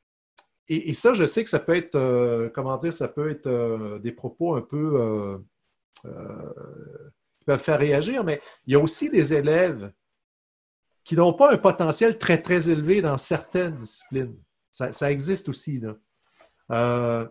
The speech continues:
donc, le, le fait de pratiquer, le fait de dire, « Oui, mais tout est possible finalement », mais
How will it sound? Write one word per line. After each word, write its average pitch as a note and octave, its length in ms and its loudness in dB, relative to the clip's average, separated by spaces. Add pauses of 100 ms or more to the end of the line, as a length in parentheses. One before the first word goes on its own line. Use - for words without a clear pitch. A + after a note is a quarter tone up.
(920)
donc, A3+ 340 2
le, C3 180 2
le D3 140 2
fait A3 160 4
de G3+ 100 4
pratiquer, F#3 540 2
le D3+ 120 2
fait F3+ 160 0
de D3+ 120 0
dire, « C#3 260 -2
Oui, F3+ 180 0
mais C#3 260 2
tout G#3+ 240 -2
est D3+ 60 4
possible A3 440 2
finalement », E3 500 -2
mais C3 180 0